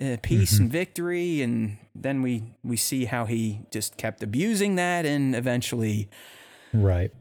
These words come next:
Speaker 1: we have the O T and Andor and the people revolting against the one thing that they initially accepted as a,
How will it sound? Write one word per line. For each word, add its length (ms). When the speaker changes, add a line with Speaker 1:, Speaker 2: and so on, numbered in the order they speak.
Speaker 1:
we 160
have 380
the 120
O 160
T 440
and 120
Andor 680
and 320
the 60
people 360
revolting 600
against 460
the 60
one 220
thing 240
that 140
they 200
initially 480
accepted 580
as 360
a, 340